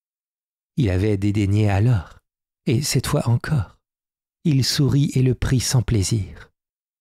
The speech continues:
Tu ne saurais te passer de ce gage, » lui dit-elle. « Ici, tu n'auras le droit de rien prendre sur la terre,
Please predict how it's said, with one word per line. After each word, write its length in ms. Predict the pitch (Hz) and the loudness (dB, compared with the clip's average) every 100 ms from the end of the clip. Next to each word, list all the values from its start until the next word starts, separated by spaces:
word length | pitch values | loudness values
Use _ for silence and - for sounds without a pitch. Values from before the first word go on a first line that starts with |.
| _ _ _ _ _ _ _ _ _ _ _ _ _ _ _ | _ _ _ _ _ _ _ _ _ _ _ _ _ _ _
Tu 100 | - | 0
ne 60 | 151 | 0
saurais 360 | - 139 143 | 0 0 0
te 120 | - 120 | 0 -2
passer 340 | 110 - 139 | -2 -2 -2
de 100 | 110 | -2
ce 140 | - | -2
gage, » 440 | 127 185 113 - - _ _ _ _ | 0 0 0 -2 -8 _ _ _ _
lui 180 | 110 101 | -2 0
dit-elle. « 520 | 101 - 92 80 85 _ _ _ _ _ _ _ _ _ _ _ | 0 -2 -2 -2 -4 _ _ _ _ _ _ _ _ _ _ _
Ici, 480 | - 120 - 131 107 _ _ _ _ _ | -6 -4 -2 -2 -2 _ _ _ _ _
tu 140 | - 139 | -2 0
n'auras 280 | 110 120 | 2 2
le 60 | 120 | 0
droit 220 | 117 127 | 0 0
de 100 | 117 | 0
rien 260 | 98 120 123 | 0 2 2
prendre 360 | - 151 113 | 0 0 0
sur 200 | 104 135 | 0 0
la 120 | 117 110 | 0 0
terre, 380 | 147 127 101 | 0 0 -2